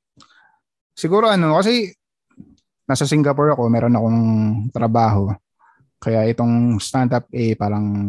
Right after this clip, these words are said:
masasabi nating hobby. Tsaka nasa Zoom pa ako. Kaya hindi ko pa talaga masasabi na may mga... Hindi ko pa parang...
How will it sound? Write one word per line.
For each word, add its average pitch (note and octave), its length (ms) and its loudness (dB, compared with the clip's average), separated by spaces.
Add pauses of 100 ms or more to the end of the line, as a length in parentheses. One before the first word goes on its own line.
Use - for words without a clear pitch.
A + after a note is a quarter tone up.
(160)
masasabi E3+ 400 -2
nating D3+ 340 0 (920)
hobby. C#3+ 480 0 (480)
Tsaka C#3 240 -2
nasa C#3+ 240 2
Zoom C#3 240 4
pa C3+ 240 2
ako. A2+ 240 -2 (640)
Kaya C#3 240 0
hindi D#3+ 240 4
ko E3 80 2
pa E3 80 0
talaga D3+ 340 2 (1400)
masasabi C#3 580 2
na B2+ 160 4 (2250)
may B2+ 160 -2
mga... B2 280 2 (1080)
Hindi D3+ 140 -2
ko F3 80 2
pa G3 160 -4
parang... G#3+ 260 2